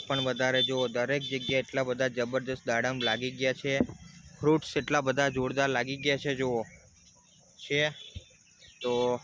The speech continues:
દાડમની ખેતી કરતા હોય તો મિત્રો અમારો સંપર્ક કરો. આ પ્રમાણે તમને જબરજસ્ત શાઇનિંગ ક્વોલિટી અને જુઓ કેટલા બધા દાડમ લાગ્યા છે મિત્રો. જુઓ ગણ્યા ગણાયના જુઓ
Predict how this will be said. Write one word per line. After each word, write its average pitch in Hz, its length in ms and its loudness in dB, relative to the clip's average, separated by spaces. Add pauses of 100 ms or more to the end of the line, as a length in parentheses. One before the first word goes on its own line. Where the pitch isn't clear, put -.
(540)
દાડમની 147 520 0
ખેતી 143 360 -2
કરતા 139 360 0
હોય 143 300 0
તો 139 200 0
મિત્રો 135 400 -2
અમારો 135 320 2
સંપર્ક 127 520 -2
કરો. 135 280 2 (180)
આ 127 180 2
પ્રમાણે 135 460 0
તમને 139 340 0 (760)
જબરજસ્ત 131 680 0 (640)
શાઇનિંગ 135 600 -4
ક્વોલિટી 131 560 0 (680)
અને 123 380 -2 (100)
જુઓ 127 320 -2 (200)
કેટલા 135 420 -4
બધા 127 280 0
દાડમ 120 340 -2
લાગ્યા 110 300 -2
છે 117 160 -8
મિત્રો. 113 380 -6
જુઓ 117 240 -2 (580)
ગણ્યા 127 360 -2
ગણાયના 123 680 -2 (1080)
જુઓ 120 260 -2